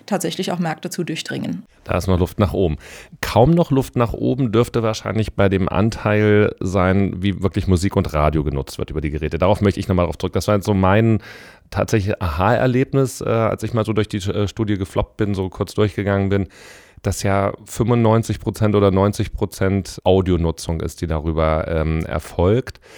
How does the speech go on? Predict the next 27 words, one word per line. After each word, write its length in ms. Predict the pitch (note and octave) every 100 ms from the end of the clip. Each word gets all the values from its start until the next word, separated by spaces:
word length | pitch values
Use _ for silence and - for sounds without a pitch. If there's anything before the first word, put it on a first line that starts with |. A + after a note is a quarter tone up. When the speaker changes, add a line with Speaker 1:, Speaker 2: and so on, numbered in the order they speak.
| - - - -
Speaker 2:
Wie 220 | B2 A2
siehst 340 | A#2 B2 A2 -
du 120 | C3+
das? 340 | C3+ B2+ -
Wird 140 | A2 -
sich 120 | A2
dieser 260 | A2+ G2+ F#2
Anteil 480 | G#2 - G#2 G#2
so 120 | G2 G2
in 60 |
der 80 | G2
Größenordnung 640 | F2 G2 G2 G#2 F#2+ F#2 F2+
erhalten 600 | D#2 D2+ G2 - C#3 B2+
bleiben 440 | A#2+ A#2+ B2+ A#2+
oder 360 | A2 G#2 G#2 F2+
wird 120 | G2+
er 60 | G2+
tatsächlich 440 | F#2+ - F#2+ -
zurückgehen, 460 | - F#2 - F2+ F2+
weil 120 | F2
die 80 | F2
Leute 320 | E2+ F2 E2+
dann 200 | F2 E2
doch 120 | E2
noch 160 | E2+ D#2+
stärker 440 | E2 E2 - -
andere 520 | E2+ F#2 F#2 E2 E2